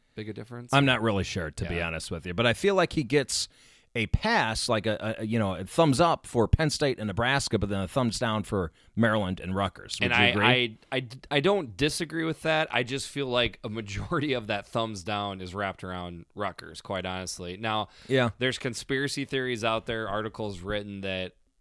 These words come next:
Speaker 1: part of the reason, along with the T V set grab, which East Coast grab,
Speaker 2: Yep.
Speaker 1: which I definitely think was part of it, there was a thought process that maybe the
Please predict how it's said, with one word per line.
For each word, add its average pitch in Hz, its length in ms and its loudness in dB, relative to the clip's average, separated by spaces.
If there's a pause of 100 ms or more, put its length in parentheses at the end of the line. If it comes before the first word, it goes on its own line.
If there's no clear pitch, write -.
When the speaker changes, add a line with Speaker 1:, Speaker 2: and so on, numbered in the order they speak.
(200)
Speaker 1:
part 143 360 0
of 127 120 -4
the 120 80 -2
reason, 107 580 -6
along 131 340 0
with 160 100 -2
the 160 100 -2
T 143 180 -2
V 127 120 0
set 117 260 -4
grab, 92 320 -4
which 95 240 -8
East 113 220 -8
Coast 107 240 -4
grab, 95 140 0
Speaker 2:
Yep. 104 100 2
Speaker 1:
which 95 120 -8
I 98 100 -6
definitely 110 400 -2
think 117 200 -8
was 170 120 -14
part 95 260 -6
of 80 80 -12
it, 82 180 -12 (680)
there 135 240 2
was 139 240 2
a 117 40 -6
thought 120 280 0
process 117 500 -2
that 98 140 -8
maybe 104 320 -4
the 98 200 -10